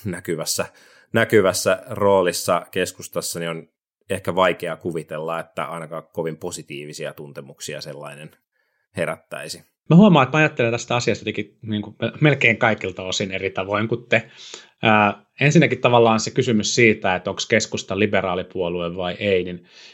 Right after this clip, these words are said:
Speaker 2: niin, niin joo, selkeästihän keskusta on ottanut tällä hetkellä sellaisen niin kuin kovasti vänkäävän position, jonka, jonka ne ajattelee niin kuin nostavan sitä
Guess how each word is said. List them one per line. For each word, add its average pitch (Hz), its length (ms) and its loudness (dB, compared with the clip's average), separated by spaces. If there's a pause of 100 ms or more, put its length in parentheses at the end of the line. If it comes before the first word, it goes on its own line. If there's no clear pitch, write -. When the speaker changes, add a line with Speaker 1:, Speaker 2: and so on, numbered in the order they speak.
(160)
Speaker 2:
niin, 104 160 -2 (680)
niin 104 240 0
joo, 120 500 8
selkeästihän 117 760 2
keskusta 113 540 0
on 101 80 0
ottanut 110 460 -2
tällä 107 260 2
hetkellä 92 360 -4
sellaisen 90 340 -6 (420)
niin 95 100 -6
kuin 95 180 -6
kovasti 104 520 2
vänkäävän 92 640 0
position, 92 540 -4
jonka, 82 240 -10
jonka 90 220 -8
ne 87 120 -4
ajattelee 90 460 -2
niin 85 140 -8
kuin 90 160 -10 (480)
nostavan 95 540 -2
sitä - 320 -6